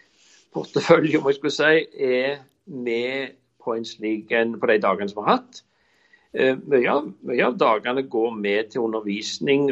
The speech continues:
rundt ulike, eh, ledertemaer, men det er bibeltimer, der er andakter, der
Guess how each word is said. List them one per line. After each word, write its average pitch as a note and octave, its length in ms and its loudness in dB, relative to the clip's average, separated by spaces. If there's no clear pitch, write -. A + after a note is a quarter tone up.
rundt A2+ 400 -2
ulike, G#2+ 720 2
eh, A2 580 8
ledertemaer, C3+ 880 0
men D3 180 -2
det B2 120 0
er A#2+ 120 -4
bibeltimer, F3+ 920 -2
der D3 300 -2
er D3+ 260 -4
andakter, D#3 720 -2
der C3+ 300 -4